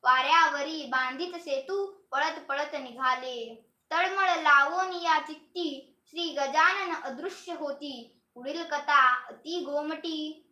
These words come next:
द्वितीय अध्यायी पाहू चला. श्री गजाननांचे प्रगटन, पहिले अध्यायी हे कथन.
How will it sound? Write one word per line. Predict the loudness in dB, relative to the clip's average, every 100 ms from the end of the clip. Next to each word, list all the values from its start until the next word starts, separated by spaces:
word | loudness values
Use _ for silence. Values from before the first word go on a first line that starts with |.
| _
द्वितीय | -20 -18 -6 -4
अध्यायी | -2 -4 -4 2 4 4 2
पाहू | -2 0 0 -4 -12
चला. | -10 -2 0 0 -2 -12 _ _
श्री | -6 -4
गजाननांचे | -2 -4 2 2 2 -2 -4 -4 -6 -6
प्रगटन, | -6 -8 -6 -6 -6 -8 -10 -12 -18 _ _ -6
पहिले | -4 -4 -8 _ _ _ -4 -2
अध्यायी | 0 -2 -2 4 4 2
हे | -4 -4 -4
कथन. | -4 -6 -6 -4